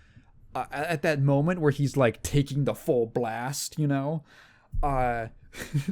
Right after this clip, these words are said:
<laughs> all the girls in the theater, like, screamed.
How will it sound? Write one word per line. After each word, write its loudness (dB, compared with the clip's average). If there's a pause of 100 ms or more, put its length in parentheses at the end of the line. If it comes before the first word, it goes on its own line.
(360)
<laughs> -20
all 6
the 2
girls 4
in -2
the 2
theater, -2
like, -2
screamed. -4